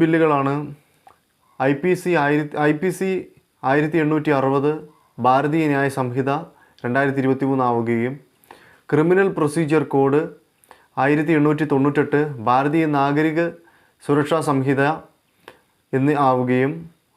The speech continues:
ഇന്ത്യൻ എവിഡൻസ് ആക്ട് ഭാരതീയ സാക്ഷ്യ രണ്ടായിരത്തി ഇരുപത്തിമൂന്ന് എന്നാവുകയും ചെയ്തു. ഇത് നിലവിലുള്ള വ്യവസ്ഥയെ പൂർണ്ണമായും മാറ്റിമറിക്കുന്നതാണ് ഈ ബില്ലുകൾ. ഇതിനകത്ത് വരുന്ന പ്രധാനപ്പെട്ട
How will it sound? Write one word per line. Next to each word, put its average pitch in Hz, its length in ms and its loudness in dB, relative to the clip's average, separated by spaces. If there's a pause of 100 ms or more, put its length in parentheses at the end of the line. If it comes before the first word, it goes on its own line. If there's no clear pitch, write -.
(580)
ഇന്ത്യൻ 180 320 2
എവിഡൻസ് 170 420 0
ആക്ട് 143 300 0 (880)
ഭാരതീയ 151 400 4 (100)
സാക്ഷ്യ 139 400 0 (140)
രണ്ടായിരത്തി 143 420 0
ഇരുപത്തിമൂന്ന് 147 480 2 (140)
എന്നാവുകയും 127 600 0
ചെയ്തു. 104 220 -4 (1600)
ഇത് 214 100 4 (160)
നിലവിലുള്ള 180 480 4
വ്യവസ്ഥയെ 147 480 2
പൂർണ്ണമായും 151 720 2
മാറ്റിമറിക്കുന്നതാണ് 139 880 0 (360)
ഈ - 20 2 (260)
ബില്ലുകൾ. 123 380 0 (1200)
ഇതിനകത്ത് 180 500 2
വരുന്ന 156 240 2 (300)
പ്രധാനപ്പെട്ട 156 580 0